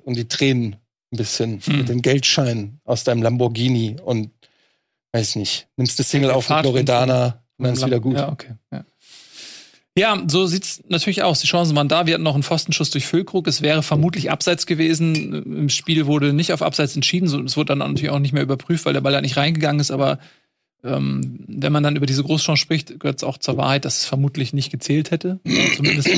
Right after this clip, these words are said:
Speaker 2: so aus bei der Kameraperspektive. War jetzt keine Linie angelegt oder so, aber es sah danach aus.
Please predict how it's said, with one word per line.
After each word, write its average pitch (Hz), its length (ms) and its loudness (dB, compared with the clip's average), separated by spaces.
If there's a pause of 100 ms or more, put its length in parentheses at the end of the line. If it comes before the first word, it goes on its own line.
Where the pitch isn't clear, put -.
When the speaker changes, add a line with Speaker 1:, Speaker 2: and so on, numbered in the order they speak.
(120)
Speaker 2:
so 139 100 0
aus 151 220 0
bei 151 100 -2
der 147 120 -2
Kameraperspektive. 143 720 0
War 135 80 4
jetzt 135 120 -2
keine 139 340 2 (600)
Linie 143 380 2
angelegt 143 400 2
oder 135 160 0
so, 131 160 0
aber 131 140 -4
es - 160 -4
sah 139 340 -4
danach 135 220 -2
aus. 147 340 0